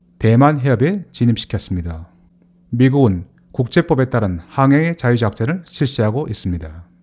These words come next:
가장 최근에는 지난주 목요일인 일월 이십사일 미 구축함 맥캠벨호가 보급함인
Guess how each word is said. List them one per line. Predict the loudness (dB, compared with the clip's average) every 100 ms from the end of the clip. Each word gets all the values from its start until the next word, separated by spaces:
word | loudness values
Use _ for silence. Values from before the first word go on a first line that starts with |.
| _ _ _ _ _ _ _ -2
가장 | 2 4 2
최근에는 | 2 2 4 4 0 -4 -10 _ _
지난주 | 0 4 4 4 0
목요일인 | 0 2 0 0
일월 | 0 0 0
이십사일 | -2 -6 -6 -4 -4 -6 _ _ _
미 | 0 2 2
구축함 | 0 -8 -4 -4 -4 0
맥캠벨호가 | 2 2 0 -2 0 0 -2 -2 -4 -6 -10 _ _ _ _
보급함인 | 2 2 0 0 0 0 -2